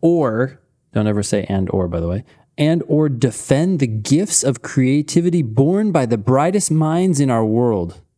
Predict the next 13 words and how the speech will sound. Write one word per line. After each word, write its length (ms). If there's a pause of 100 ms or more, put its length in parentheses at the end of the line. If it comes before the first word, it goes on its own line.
(960)
Jeez 360
Louise. 680 (100)
This 160
is 80
such, 240
it's 340
like 160
such, 240
so 340
disconnected 760
from 160
the 80
previous 680